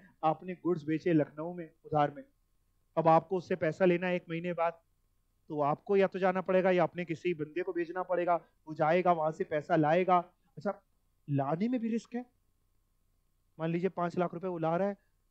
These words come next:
लाने में भी रिस्क है, चोरी हो सकती है, है ना, कोई लूट सकता है, हैं? टाइम अलग जा रहा है लेने जाने में। अब क्या है, अब थोड़ी ना आप लेने जाएंगे, क्या होगा? ऑनलाइन भेज देगा, दुनिया किसी कोने से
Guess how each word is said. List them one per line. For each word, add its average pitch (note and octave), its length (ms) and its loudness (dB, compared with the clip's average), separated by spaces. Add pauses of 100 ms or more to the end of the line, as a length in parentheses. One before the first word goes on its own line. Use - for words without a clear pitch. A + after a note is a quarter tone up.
लाने D3+ 300 -4
में G#3 120 -4
भी G#3+ 80 -4
रिस्क G3+ 240 -8
है, A3 60 -6 (460)
चोरी D#3+ 160 -6
हो F3 120 -8
सकती F3 360 -8
है, F3 120 -8
है F3 60 -6
ना, - 380 -14
कोई F3 140 -2
लूट F#3 200 -4
सकता F3+ 300 -4
है, D#3+ 120 -4 (480)
हैं? B3 140 -6 (480)
टाइम E3 280 -2 (240)
अलग E3 180 2
जा F3+ 140 2
रहा F#3 80 2
है F#3+ 60 2
लेने F3+ 220 0
जाने F3+ 220 -6
में। F3+ 100 -12 (160)
अब G#3+ 200 0
क्या B3 120 2
है, C4+ 60 0
अब - 500 -18
थोड़ी C#4+ 140 -2
ना F4 80 0
आप E4 100 -4
लेने C4 200 -2
जाएंगे, D#3 360 -8 (460)
क्या A#3 80 2
होगा? A#3 180 -8 (1200)
ऑनलाइन D3+ 320 0
भेज F3 160 -2
देगा, C4+ 240 2 (180)
दुनिया F#3 200 -2
किसी G#3 240 -8
कोने A#3+ 220 -2
से C#4 100 -4